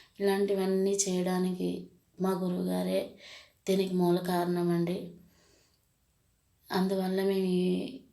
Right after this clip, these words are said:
ఇది అన్నీ నా మనసులో అనుభూతుల్ని నేను పంచుకున్నవి, మా బ్యాచ్ అందరం పొందినవి మీ అందరికీ తెలియచెప్పాలని ఆశతో ఈ ఆత్మబంధువుల గ్రూప్ని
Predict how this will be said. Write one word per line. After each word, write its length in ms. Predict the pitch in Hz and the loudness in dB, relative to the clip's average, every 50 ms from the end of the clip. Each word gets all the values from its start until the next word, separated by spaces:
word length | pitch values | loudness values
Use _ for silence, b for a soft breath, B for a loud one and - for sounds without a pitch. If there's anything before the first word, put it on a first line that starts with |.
| _ _ - | _ _ -6
ఇది 300 | - 214 208 208 214 196 | -4 -2 0 2 4 4
అన్నీ 460 | 185 190 190 196 208 214 - - - - - - _ _ - | 4 4 2 0 0 -2 -4 -6 -10 -14 -18 -20 _ _ -2
నా 180 | 190 190 185 | 0 2 2
మనసులో 420 | 190 190 185 190 180 - 202 214 208 | 2 2 2 0 0 0 2 2 2
అనుభూతుల్ని 880 | 196 185 185 185 180 190 196 196 196 - 196 190 196 190 185 - - - - _ _ _ _ _ - | 4 2 2 0 2 2 0 0 2 0 0 2 2 0 -2 -4 -10 -16 -20 _ _ _ _ _ -2
నేను 240 | 185 185 190 190 185 | 0 0 2 2 0
పంచుకున్నవి, 920 | 180 190 180 180 175 - - - - 190 190 190 185 185 185 190 185 185 B B B B B B B B B B - | 0 2 2 2 2 0 -2 -2 -2 0 0 0 0 0 -2 -2 -4 -6 B B B B B B B B B B 4
మా 160 | 202 202 202 | 4 6 6
బ్యాచ్ 380 | 190 196 190 190 196 196 196 | 4 4 2 2 2 4 4
అందరం 380 | 196 190 190 190 190 202 202 208 | 4 4 2 2 2 2 0 0
పొందినవి 800 | 202 202 196 185 185 185 190 190 190 180 185 180 - - - - - - _ _ _ _ _ _ _ _ _ _ _ _ _ _ _ _ _ _ _ _ _ - | 0 0 2 2 2 2 2 0 0 0 0 0 -2 -2 -6 -14 -20 -20 _ _ _ _ _ _ _ _ _ _ _ _ _ _ _ _ _ _ _ _ _ 0
మీ 100 | 202 196 | 2 2
అందరికీ 440 | 190 180 185 175 185 190 180 - 196 | 4 4 4 2 2 0 -2 -4 -4
తెలియచెప్పాలని 1120 | 190 - 175 170 180 185 185 175 - 190 180 - - 180 180 180 185 180 180 185 196 196 - B B B B B B B B B B B B B B - - | -2 0 0 0 0 0 0 0 -2 -2 -4 -4 -2 0 0 2 2 0 0 -2 -2 -4 -10 B B B B B B B B B B B B B B -4 0
ఆశతో 680 | 185 185 180 180 185 196 190 - 196 196 - - - - - _ _ _ _ _ _ _ _ _ _ _ _ _ _ - - | 2 2 2 2 0 -2 -2 0 -2 -2 -2 -4 -8 -16 -20 _ _ _ _ _ _ _ _ _ _ _ _ _ _ -4 0
ఈ 100 | 220 196 | 2 4
ఆత్మబంధువుల 720 | 180 175 175 175 185 190 185 185 180 180 180 180 180 180 180 | 4 4 2 0 -2 -2 0 0 0 2 2 2 0 0 -2
గ్రూప్ని 640 | 175 180 180 175 180 185 185 180 175 180 180 - | -2 -4 -4 -4 -4 -2 -2 -2 -2 -2 -6 -10